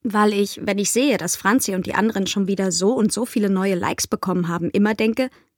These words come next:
„Mist, ich müsste auch mal wieder was Neues posten.“ Aber eigentlich habe ich dazu überhaupt keine Lust. Außerdem wüsste ich im Augenblick auch gar nicht, was ich posten sollte. Die letzten Wochen mit Mumi? Bestimmt nicht. Schließlich war ich fast jeden Nachmittag bei ihr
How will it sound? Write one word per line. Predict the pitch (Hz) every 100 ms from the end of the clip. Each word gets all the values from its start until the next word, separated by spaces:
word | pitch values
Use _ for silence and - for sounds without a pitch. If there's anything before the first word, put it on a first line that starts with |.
| - 427
„Mist, | - - - -
ich | -
müsste | 269 - -
auch | 311
mal | 294 208
wieder | 190
was | 180 -
Neues | 185 190 -
posten.“ | 196 196 - - - _ _ _ _ _ _ _ -
Aber | 214 202
eigentlich | 220 208 208 202
habe | 196
ich | -
dazu | 196 -
überhaupt | 208 180 175 -
keine | 180 170
Lust. | 165 175 - - _ _ _ _ _ _ _ _ _ -
Außerdem | 196 202 196 196
wüsste | 208 220
ich | 196
im | 190
Augenblick | 190 208 202 -
auch | -
gar | - 196
nicht, | 196 -
was | 202
ich | 202
posten | - 220 - 202
sollte. | 175 - - - _ _ _ -
Die | -
letzten | 185 - 190
Wochen | 185 214
mit | 185 -
Mumi? | 196 220 269 349 _ _ _ -
Bestimmt | 190 - - 175 -
nicht. | 185 196 - - _ _ _ _ _ _ _ -
Schließlich | 196 185 208 -
war | 190
ich | -
fast | 196 -
jeden | 214 214
Nachmittag | 180 202 233 196 -
bei | 190
ihr | 208 240 95